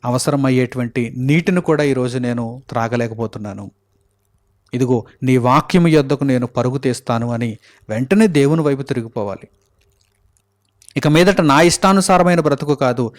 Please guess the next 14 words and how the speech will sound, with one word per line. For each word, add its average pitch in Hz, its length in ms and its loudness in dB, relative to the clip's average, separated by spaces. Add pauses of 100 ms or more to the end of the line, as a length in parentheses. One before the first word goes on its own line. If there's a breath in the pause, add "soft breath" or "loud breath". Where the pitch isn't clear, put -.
(260 loud breath)
నీ 127 240 4
కొరకు 165 280 0
నేను 135 200 -2
జీవిస్తాను, 113 680 -6 (680)
నీ 131 80 2
మార్గమును 165 600 4
నేను 156 200 2
వెదకుతాను" 131 540 -2
అని 123 120 -4
వెంటనే 117 380 0
దేవుని 139 300 0
వైపు 123 200 -4
తిరిగిపోవాలి. 113 500 -6
అలాగే 135 340 0